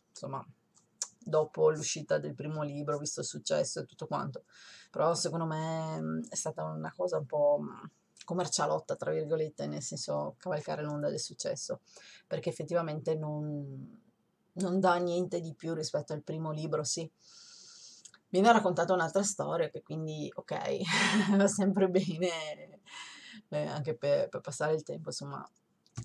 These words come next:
le, le storie ci, ci arricchiscono sempre, secondo me, però appunto non dà niente di più rispetto al primo.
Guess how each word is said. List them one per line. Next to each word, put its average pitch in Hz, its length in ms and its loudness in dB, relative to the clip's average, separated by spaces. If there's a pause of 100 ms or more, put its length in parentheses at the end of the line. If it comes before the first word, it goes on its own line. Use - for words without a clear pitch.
(460)
le, 151 880 -4 (220)
le 160 140 -4
storie 78 480 0
ci, - 580 -8 (140)
ci - 140 -10
arricchiscono 147 520 -6
sempre, 147 380 -8
secondo - 300 -10
me, - 160 -12 (420)
però 170 180 4
appunto 156 400 -2
non 143 580 -8
dà 147 160 -4
niente 147 340 -8
di 143 100 -12
più 147 180 -8
rispetto - 440 -8
al - 100 -2
primo. 151 420 -6